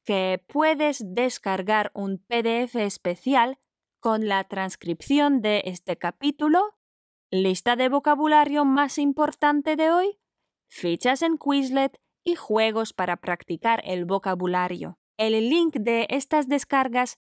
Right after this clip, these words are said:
te lo dejo en la descripción de este capítulo.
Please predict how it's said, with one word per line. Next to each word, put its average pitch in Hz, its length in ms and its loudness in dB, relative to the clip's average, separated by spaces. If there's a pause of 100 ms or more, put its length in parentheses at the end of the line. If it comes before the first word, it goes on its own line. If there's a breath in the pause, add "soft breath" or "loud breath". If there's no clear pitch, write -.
(280)
te 339 140 0
lo 240 180 4
dejo 202 420 0
en 185 200 -2
la 180 140 0
descripción 190 840 -2
de 175 220 -2
este 180 280 -6
capítulo. 175 760 -4